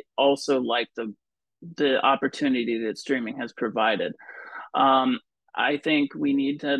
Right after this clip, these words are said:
make sure, since this is the world we're living in, we need to make sure it's ethical. Like, we're, you know, we're paying people what they need to be getting paid. Um,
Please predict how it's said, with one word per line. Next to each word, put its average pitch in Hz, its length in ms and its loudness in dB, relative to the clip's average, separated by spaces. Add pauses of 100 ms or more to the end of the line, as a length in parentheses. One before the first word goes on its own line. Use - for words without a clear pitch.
make 151 240 -4
sure, 127 540 0
since 131 280 -8
this 135 220 -4
is 143 200 -4
the 131 220 -2 (260)
world 139 340 0
we're 127 140 -2
living 139 340 -2
in, 123 180 -6
we 120 140 -8
need 123 140 -6
to 127 80 -4
make 127 200 -2
sure 123 400 0 (300)
it's 127 200 -6
ethical. 170 760 2
Like, 107 300 -4
we're, 107 320 -4 (560)
you 143 120 4
know, 120 200 2
we're 120 160 -4
paying 135 340 2
people 139 320 2
what 131 160 2
they 127 100 -2
need 120 220 -4
to 127 80 -6
be 131 320 0
getting 127 280 0
paid. 117 440 0 (920)
Um, 135 640 2